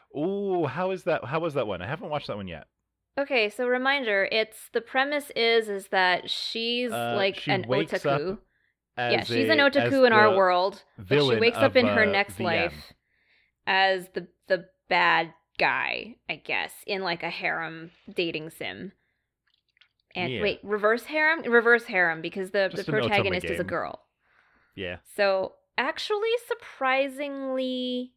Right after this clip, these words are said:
Speaker 2: cute, but basically the moral of the story of every episode is be a good person,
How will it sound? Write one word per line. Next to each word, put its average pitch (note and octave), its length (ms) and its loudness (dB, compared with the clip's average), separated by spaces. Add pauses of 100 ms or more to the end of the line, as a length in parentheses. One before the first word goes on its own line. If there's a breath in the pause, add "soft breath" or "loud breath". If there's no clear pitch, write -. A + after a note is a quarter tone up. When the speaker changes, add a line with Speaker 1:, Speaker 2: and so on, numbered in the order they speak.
Speaker 2:
cute, A3 840 -4 (180)
but A#3 160 -2
basically D4 440 0
the B3+ 100 4
moral G#3+ 380 4
of G3 100 0
the G3 60 -10
story F3 420 -2
of E3+ 120 -2
every F3+ 300 -2
episode E3 520 -4
is E3+ 180 -4
be F#3+ 160 -8
a F3+ 60 -2
good F3 240 -8
person, - 500 -10